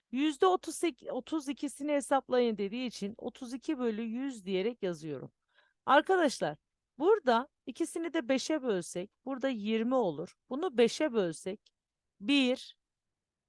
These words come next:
beşte bir, yedide bir kere var, yirmi beşte beş. Bakın,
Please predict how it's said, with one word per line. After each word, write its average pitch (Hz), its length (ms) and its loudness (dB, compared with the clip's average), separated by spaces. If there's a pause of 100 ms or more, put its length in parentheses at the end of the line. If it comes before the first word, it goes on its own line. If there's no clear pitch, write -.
(300)
beşte 196 420 -2
bir, 160 300 -6
yedide 226 500 -4
bir 202 200 -8
kere 254 320 2
var, 247 220 4
yirmi 254 400 -4
beşte 185 380 -2
beş. - 260 -4
Bakın, 202 300 -4